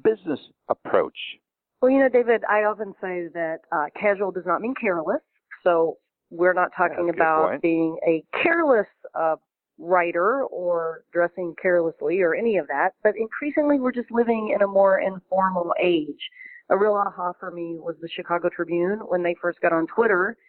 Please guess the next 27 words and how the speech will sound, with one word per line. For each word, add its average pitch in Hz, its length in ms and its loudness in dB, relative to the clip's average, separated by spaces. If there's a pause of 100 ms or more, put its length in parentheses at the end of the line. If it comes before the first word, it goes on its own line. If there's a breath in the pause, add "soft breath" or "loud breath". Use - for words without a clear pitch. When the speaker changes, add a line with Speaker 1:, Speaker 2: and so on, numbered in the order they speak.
(340 soft breath)
Speaker 2:
The 190 80 -2
first 190 340 -2
year 180 300 4
they 170 120 2
had 175 160 2
around 170 200 0
a 170 60 -2
hundred 175 260 -2
and 160 260 -8
fifty-seven 170 600 -2
thousand 165 380 2
followers 160 540 0
to 170 80 -2
their 156 320 2 (640)
formal 247 500 2
Twitter 165 280 -2
account, 160 420 -6 (160)
but 196 120 -4
then 208 120 0
they 208 80 -4
had 202 160 0
a 175 80 -2 (180)
funny 320 300 0
Twitter 175 340 0
account 165 400 -2 (580 soft breath)
with 190 280 2
a, 175 340 2